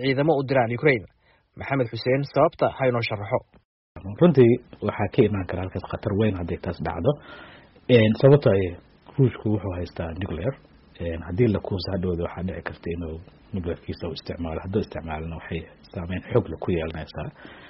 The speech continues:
Speaker 2: een, een, een, dhaqaalaha adduunyada oo dhan iyo Europe oo dhan, oo laga yaabo inay mar kale, mar saddexaad ku laabato dagaalkii, eh, mar saddexaad, mar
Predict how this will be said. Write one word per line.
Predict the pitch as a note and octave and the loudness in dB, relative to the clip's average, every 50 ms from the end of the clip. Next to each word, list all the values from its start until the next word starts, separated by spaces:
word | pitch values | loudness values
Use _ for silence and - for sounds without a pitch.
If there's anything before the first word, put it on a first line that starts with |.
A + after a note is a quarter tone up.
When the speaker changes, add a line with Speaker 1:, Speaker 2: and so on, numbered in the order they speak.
| - - - - - _ _ - - | -20 -20 -20 -20 -20 _ _ -20 -14
Speaker 2:
een, | - D2+ D2+ - - D#2 - - | -12 -12 -10 -10 -12 -14 -14 -12
een, | D#2+ F2 E2 D#2 D#2 - - | -10 -10 -10 -10 -12 -16 -12
een, | - D#2 D2+ D2+ | -12 -12 -10 -8
dhaqaalaha | C#2+ C#2+ - - - F#2 F#2+ F#2 F2+ | -10 -10 -8 -4 -4 -2 -2 -2 -4
adduunyada | D#2+ D#2 D#2 F2+ E2+ F2 F#2 F2 E2+ | -6 -6 -6 -6 -2 -2 -2 -2 -2
oo | D#2 D2 | -2 -2
dhan | F2+ G2 - - - - - - - _ _ _ _ | -4 -6 -6 -10 -20 -20 -20 -20 -20 _ _ _ _
iyo | E3 D#3 C#3+ B2+ A#2 A#2 | 4 6 6 6 6 6
Europe | B2+ B2 A#2+ G2+ F#2 | 6 6 4 4 2
oo | F#2 F#2 | -2 -6
dhan, | - G2+ F#2+ F#2+ | -6 -6 -6 -6
oo | F2+ F2 | -6 -4
laga | F2 F2 F2 F#2 | -4 -4 -4 -2
yaabo | F2 E2 E2 E2 F2+ | -4 -4 -6 -6 -6
inay | F2+ F2 E2+ | -6 -4 -6
mar | F#2+ - - | -6 -6 -8
kale, | - F2 E2 D#2 - - - - _ - | -10 -10 -10 -12 -14 -16 -20 -20 _ -6
mar | - A2 G#2+ | -4 -4 -4
saddexaad | - - D#2 - - - E2 - | -4 -4 -10 -10 -10 -12 -12 -10
ku | - - | -8 -6
laabato | G2 F2 E2 D2+ D#2 F2 - D#2+ | -6 -6 -6 -8 -10 -12 -14 -10
dagaalkii, | D2 F2 E2+ F2 F2 D#2+ - - - D#2+ D#2+ - - - - - | -8 -8 -6 -6 -6 -8 -10 -12 -16 -16 -16 -16 -18 -20 -20 -10
eh, | - F#2 F2 - | -8 -8 -6 0
mar | F#2+ B2 C3+ | 0 0 0
saddexaad, | - - A#2 F#2 E2+ F#2 F#2+ F#2 - | 0 -2 -4 -4 -2 -6 -8 -8 -6
mar | - A#2+ B2+ B2+ | -2 0 2 2